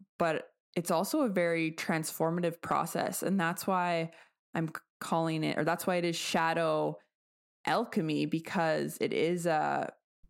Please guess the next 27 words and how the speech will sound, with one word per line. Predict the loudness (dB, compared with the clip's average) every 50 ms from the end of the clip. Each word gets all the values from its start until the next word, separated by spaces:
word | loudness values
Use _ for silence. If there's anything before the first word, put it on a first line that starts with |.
| _ _ _ _ _ -20 _ _
once | -2 -2 0 -2 -2 -2 -2
we | -2 -2
decide | -2 -2 0 0 0 0 0 0
to | -4 -6
go | -2 0 0 2 2 2 0 0
to | -2 -2 -2
those | 0 0 -2 -4
places, | -4 -2 0 0 0 0 0 0 0
once | 0 0 0 0
we're | -2
willing | -2 -2 -2 0 0 2 2 0 0 -2 -2 -2
to | -2 0
go | 2 2 2
to | 2 2
those | 0 0 -2 -2
places | -4 -4 -2 0 0 -2 0 0 0 2 2 0 -2 -6 -12 -20 -20 -20 _ -6
and | -2 -2 -2 0 0
open | 0 0 2 0 0 0 0 -2
to | 0 0 2 2
it, | 2 2 0 -2 -4 -8 _ _ _ _ _ -20 -20 _ _ _ _ _ _ _ _ -2
there's | 0 2 2 2 0 0 0
a | 0
lot | 2 2 2 2 2
of | 0 -2 -2
really | -2 0 0 0 -2 -2 -6 _ _ _ _ -12
profound | -6 -2 0 2 2 2 0 -2 -2 0 2 2 2 2 0 0 -4 -6
transformation | -4 -2 0 0 0 0 -2 -4 -2 -2 -2 0 0 0 -2 -2 -2 -2 -2 -2 0 0 0 -2 -2